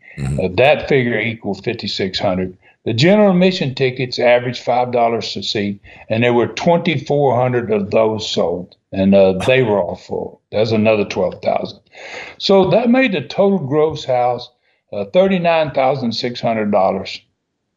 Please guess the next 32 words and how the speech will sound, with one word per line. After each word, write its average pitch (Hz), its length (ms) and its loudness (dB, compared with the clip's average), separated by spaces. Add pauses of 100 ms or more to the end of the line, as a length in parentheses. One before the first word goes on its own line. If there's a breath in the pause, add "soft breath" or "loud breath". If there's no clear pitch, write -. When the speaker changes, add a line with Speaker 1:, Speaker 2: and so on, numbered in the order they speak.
(140)
Speaker 2:
Uh, 104 200 -2
that 160 300 4
thirty-nine 165 640 2
thousand 135 440 2
six 143 320 -4
hundred 131 320 0
dollars 123 480 4
in 101 340 2
nineteen 123 440 0
seventy-nine 120 840 2
Speaker 1:
Yeah, 139 320 0 (140)
yeah. 131 180 0
Speaker 2:
would 123 160 0
be 139 140 4
worth 139 720 2 (240)
a 117 200 -2
hundred 180 440 2
and 131 180 -4
seventy-five 143 1300 0
thousand 117 460 0
dollars 104 380 0
today. 87 520 -6 (220)
Speaker 1:
Wow! 90 340 -4
I, - 200 -2
I 180 80 0
gotta 170 200 0
ask 131 300 0
you, 110 140 0 (320 soft breath)
you 143 140 0
mentioned 175 360 0
Golden 135 380 2
Circle. 98 500 0